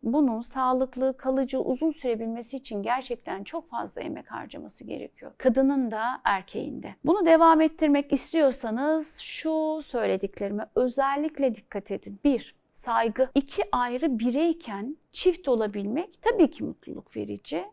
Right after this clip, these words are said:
ama buna rağmen farklı görüşlerde olabiliriz, farklı ideallerde olabiliriz, farklı değerlerde olabiliriz, farklı kültürlerden gelebiliriz.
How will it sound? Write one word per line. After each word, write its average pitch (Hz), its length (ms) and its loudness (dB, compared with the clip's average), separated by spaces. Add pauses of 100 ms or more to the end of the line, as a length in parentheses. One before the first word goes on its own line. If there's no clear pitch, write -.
(120)
ama 233 320 -2
buna 381 320 0
rağmen 202 420 -4
farklı 254 440 -4
görüşlerde 302 580 -2
olabiliriz, 294 640 -6
farklı 226 560 -2
ideallerde 294 680 0
olabiliriz, 302 760 -2
farklı 233 400 -2
değerlerde 311 600 2
olabiliriz, 277 580 -4
farklı 233 380 -2
kültürlerden 247 840 0
gelebiliriz. 208 640 -4